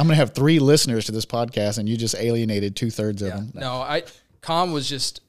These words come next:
Speaker 2: it is, it is, I will say it is an art, um, and, and I really have a lot of, uh, respect for the commos that I work with. I will say that I personally was like, "I would be terrible at that
Speaker 1: Yeah.
Speaker 2: job. Like, the Marine Corps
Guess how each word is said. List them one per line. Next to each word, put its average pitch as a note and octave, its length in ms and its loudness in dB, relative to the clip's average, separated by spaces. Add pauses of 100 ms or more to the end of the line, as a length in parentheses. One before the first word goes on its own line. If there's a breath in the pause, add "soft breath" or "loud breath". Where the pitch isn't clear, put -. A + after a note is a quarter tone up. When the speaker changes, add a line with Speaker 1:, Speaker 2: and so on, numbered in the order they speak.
(1300)
Speaker 2:
it C3+ 160 -8
is, B2 240 -10
it C3 160 -8
is, - 320 -6 (140)
I - 60 -12
will A#2 120 -10
say A#2 220 -6
it A2 80 -10
is G2+ 160 -16
an - 80 -20
art, G#2 280 -14 (180)
um, G2+ 480 -18 (380)
and, G#2+ 280 -14
and A2+ 160 -10
I G#2+ 140 -10 (640)
really G#2 200 -18 (340)
have G#2 120 -18
a G#2 40 -18
lot G2+ 260 -18
of, F#2 120 -20 (100)
uh, F2+ 280 -14
respect - 380 -14
for - 80 -20
the G#2+ 60 -18
commos G2+ 420 -18
that G#2+ 100 -18
I G#2 40 -14
work G#2 260 -20
with. G2+ 260 -18 (480)
I B2+ 60 -6
will C#3 140 -4
say C3+ 260 0
that B2 280 -8
I C3 460 -2
personally B2 420 -6
was G#2+ 180 -14
like, G2+ 300 -14
"I C3 160 -4
would A#2+ 220 -12
be G#2+ 100 -20
terrible G#2 460 -10
at G2 80 -20
that - 100 -16
Speaker 1:
Yeah. F2+ 60 -6
Speaker 2:
job. F2+ 320 -12
Like, G#2 160 -18
the A#2 80 -16
Marine B2+ 240 -10
Corps A#2+ 400 -10